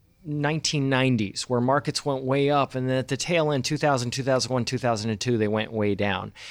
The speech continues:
Now, if you look at these two periods of time, I don't remember the exact numbers. I actually looked at this one day. I was looking at the exact numbers, and I was looking at what the accumulation of one dollar or a hundred thousand dollars, let's say,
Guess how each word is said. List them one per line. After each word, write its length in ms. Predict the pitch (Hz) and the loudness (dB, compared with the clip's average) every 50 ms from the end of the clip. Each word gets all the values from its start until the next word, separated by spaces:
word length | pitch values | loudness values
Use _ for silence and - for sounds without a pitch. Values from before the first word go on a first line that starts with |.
| - - - - | -18 -18 -6 -2
Now, 140 | 139 143 | 2 2
if 140 | 143 131 - | 2 2 2
you 100 | 156 156 | 2 2
look 260 | 147 170 214 240 233 | 4 4 2 2 2
at 100 | 240 190 | 0 0
these 180 | 170 185 160 - | 2 0 2 2
two 140 | - 196 170 | 0 -2 0
periods 260 | - 175 170 143 - | 2 2 2 4 2
of 80 | 135 - | 0 0
time, 240 | - 147 143 131 | 0 0 2 2
I 100 | 135 143 | 0 0
don't 200 | 147 196 226 196 | 2 2 0 2
remember 260 | 165 160 160 165 156 131 | 2 2 2 2 2 2
the 100 | 139 131 | 2 2
exact 540 | 117 107 107 101 131 135 139 147 - - | 2 0 0 0 2 2 2 0 -2 0
numbers. 320 | 143 139 131 131 117 104 110 | 0 2 2 2 2 0 0
I 100 | 123 147 | 2 2
actually 360 | 165 185 - - - 170 143 | 2 2 0 2 2 2 2
looked 380 | 117 120 127 160 160 - _ - | 2 4 4 2 2 2 _ -8
at 100 | 120 - | -6 -4
this 200 | 107 101 - - | -2 -2 -2 0
one 240 | 117 113 110 104 | 0 0 0 0
day. 140 | 101 104 104 | 0 0 0
I 40 | 98 | 0
was 160 | 104 104 95 | 0 -2 -2
looking 280 | 135 151 - 170 135 117 | -4 -6 -4 -4 -4 -4
at 100 | 110 110 | -4 -4
the 140 | - 120 117 | -6 -10 -10
exact 640 | 113 113 110 101 131 135 135 143 - - - - | -8 -4 -2 2 2 4 2 2 0 -4 -8 -6
numbers, 640 | 117 123 131 131 127 104 - - - - - - - - _ - - - - - - - - - - - | -2 0 2 2 2 0 -2 -6 -8 -8 -8 -8 -8 -12 _ -20 -20 -20 -20 -20 -20 -20 -20 -20 -14 -6
and 100 | - 135 | -2 0
I 40 | 147 | 2
was 180 | 147 143 127 139 | 2 2 2 0
looking 320 | 196 - - 208 170 175 | -2 -6 -10 -8 -2 0
at 320 | 175 143 135 135 - - 147 | 2 2 2 0 -4 -6 -6
what 300 | 139 131 151 - - - | -2 0 0 0 2 2
the 100 | 165 151 | 0 0
accumulation 760 | 127 - - - 202 190 185 170 160 165 165 151 - - 131 | 0 -2 -2 0 2 2 4 4 4 4 4 2 0 0 -2
of 100 | 120 107 | -4 -4
one 320 | 104 127 135 151 156 156 139 | -2 0 2 2 2 2 2
dollar 500 | 139 131 135 151 147 135 113 92 - - _ _ _ _ _ _ _ _ _ - | 2 2 4 4 4 4 2 0 -2 -8 _ _ _ _ _ _ _ _ _ -2
or 180 | 131 131 135 | 0 2 2
a 40 | 131 | 2
hundred 340 | - - 165 160 143 127 - | 2 0 0 0 0 0 2
thousand 320 | 135 123 123 123 - 113 | 2 2 2 2 0 0
dollars, 280 | 107 98 98 101 92 92 | 2 2 0 0 -2 -4
let's 160 | 117 110 - | -8 -8 -6
say, 140 | - 101 - | -8 -10 -10